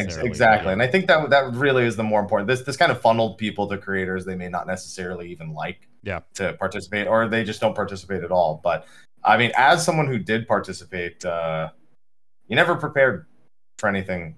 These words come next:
Speaker 2: like that. And it sets a really big precedence for Twitch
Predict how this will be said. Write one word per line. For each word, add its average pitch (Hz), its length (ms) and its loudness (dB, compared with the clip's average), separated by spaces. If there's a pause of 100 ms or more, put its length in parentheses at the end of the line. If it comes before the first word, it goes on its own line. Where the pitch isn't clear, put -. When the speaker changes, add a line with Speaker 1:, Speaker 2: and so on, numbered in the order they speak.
(120)
Speaker 2:
like 90 260 -2
that. 85 220 0
And 117 100 4
it 139 80 0
sets 170 220 4
a 151 80 2
really 120 480 2
big 107 340 -4
precedence 123 500 0
for 95 320 -4
Twitch - 720 -6